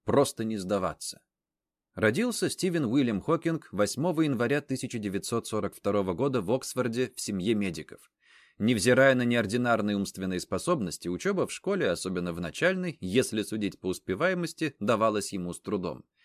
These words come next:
И только поднажав к концу обучения, он едва добился средних результатов. Однако, несмотря на плохие оценки, учителя и ученики догадывались, что перед ними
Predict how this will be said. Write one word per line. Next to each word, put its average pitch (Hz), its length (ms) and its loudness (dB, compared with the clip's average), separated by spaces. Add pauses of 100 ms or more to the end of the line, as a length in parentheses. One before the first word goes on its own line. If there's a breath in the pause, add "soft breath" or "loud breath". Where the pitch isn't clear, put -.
(300 soft breath)
И 104 100 2
только 131 320 2
поднажав 117 640 2
к - 20 -20
концу 92 300 -4
обучения, 160 640 -2
он 131 180 2
едва 104 460 2
добился 120 560 -2
средних 92 480 -4
результатов. 90 680 -4 (680 soft breath)
Однако, 123 420 4
несмотря 120 540 0
на 110 120 0
плохие 95 400 -2
оценки, 120 520 -6 (300 loud breath)
учителя 127 500 2
и 247 40 2
ученики 156 520 -4
догадывались, 165 840 0
что - 220 -6
перед 98 320 -2
ними 143 380 -4